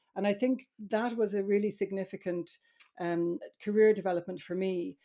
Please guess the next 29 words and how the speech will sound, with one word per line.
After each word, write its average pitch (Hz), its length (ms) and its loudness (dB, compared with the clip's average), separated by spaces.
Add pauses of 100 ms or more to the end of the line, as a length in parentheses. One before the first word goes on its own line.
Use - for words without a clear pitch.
(260)
because 185 460 0
working 214 520 0
directly 202 400 -2
for 185 200 -4
a 175 60 -2
commissioner, 185 680 -6 (300)
you 196 180 0
see 269 400 2
where 214 200 0
the 196 140 -4
technical 214 580 -4
side 180 300 -4
of 170 100 -6
the - 80 -8
Commission 180 600 -4
and 180 300 -4
the 175 100 -10
political 185 540 -4
side 170 380 -6
come 175 220 -6
together. 175 580 -6 (480)
And 185 200 -4
you 208 160 0
also 247 280 0
learn 196 340 0
a 175 40 0
lot 170 240 -2
about 165 280 -10
communication, 180 1300 -2